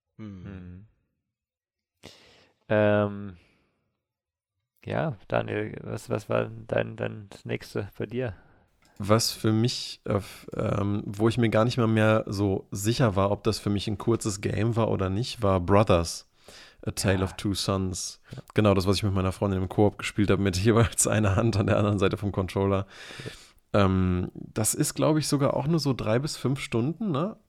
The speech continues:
Speaker 3: Insgesamt vielleicht vier bis fünf, aber irgendwie kam's mir länger vor. Also ich hatte das Gefühl, wir hatten damit ein ganzes Wochenende Spaß irgendwie. Deswegen
Speaker 2: Okay.
Speaker 3: ist es so in meiner Erinnerung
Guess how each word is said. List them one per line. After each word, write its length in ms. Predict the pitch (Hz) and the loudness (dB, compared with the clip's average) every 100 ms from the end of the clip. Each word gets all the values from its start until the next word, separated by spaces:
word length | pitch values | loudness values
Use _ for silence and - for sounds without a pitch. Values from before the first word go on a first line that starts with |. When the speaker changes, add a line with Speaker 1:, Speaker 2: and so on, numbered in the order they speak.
| _ _ - | _ _ -6
Speaker 3:
Insgesamt 520 | 127 - 120 123 160 | -6 -4 -4 -4 -4
vielleicht 280 | 120 131 - | -6 -8 -10
vier 260 | - 135 | -8 -6
bis 160 | 165 - | -6 -8
fünf, 320 | - 165 - | -6 -6 -6
aber 120 | 101 | -6
irgendwie 280 | 110 170 185 | -2 -2 -4
kam's 320 | - 170 180 | -6 -4 -2
mir 80 | 165 | -2
länger 260 | 147 160 135 | -2 0 -2
vor. 340 | - 98 95 - - _ - | 0 0 0 -4 -20 _ -6
Also 200 | 104 95 | -2 -2
ich 40 | |
hatte 140 | 127 | -2
das 120 | 160 - | -2 -4
Gefühl, 280 | 147 160 | 2 2
wir 100 | 143 | 4
hatten 220 | 143 143 131 | 2 0 2
damit 260 | 127 131 | 2 0
ein 80 | 135 | 0
ganzes 360 | 123 131 123 120 | 0 0 -2 -2
Wochenende 360 | 131 131 113 | -2 -2 -2
Spaß 400 | - - 131 120 | -2 0 0 0
irgendwie. 380 | - 98 101 95 - - - | 0 2 2 0 -6 -16 -6
Deswegen 320 | 110 - 131 135 | -2 4 4 4
Speaker 2:
Okay. 60 | |
Speaker 3:
ist 100 | 120 | 2
es 280 | 123 - - | -2 -4 -4
so 200 | 110 117 | 2 4
in 80 | 117 | 4
meiner 200 | 110 110 | 4 2
Erinnerung 600 | 110 120 135 117 120 | 2 2 4 4 2